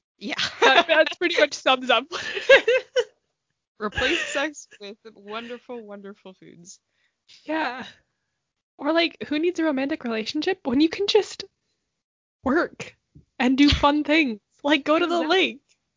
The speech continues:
Speaker 1: Exactly.
Speaker 2: I don't understand.
Speaker 1: When you can start
Speaker 2: Actually,
Speaker 1: a podcast. <laughs>
Speaker 2: <laughs> there is a podcast about, um, asexuality problems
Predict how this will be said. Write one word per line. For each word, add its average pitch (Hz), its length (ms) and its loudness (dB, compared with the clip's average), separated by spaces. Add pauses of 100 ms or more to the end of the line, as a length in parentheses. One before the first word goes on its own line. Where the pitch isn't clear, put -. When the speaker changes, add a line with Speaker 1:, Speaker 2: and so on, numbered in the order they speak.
(160)
Speaker 1:
Exactly. - 640 -20 (440)
Speaker 2:
I 320 140 -6
don't 381 140 0
understand. 247 680 -2 (540)
Speaker 1:
When 214 140 -8
you 220 60 -6
can 220 140 -2
start 285 260 4
Speaker 2:
Actually, 247 180 -2 (240)
Speaker 1:
a 160 60 -10
podcast. - 720 -2 (220)
<laughs> 381 400 -4 (340)
Speaker 2:
<laughs> - 300 -20
there 254 140 2
is 269 280 -8
a 302 60 -6
podcast 220 800 -6
about, 214 520 -2
um, 226 460 -4 (720)
asexuality 220 880 -2
problems 262 720 -4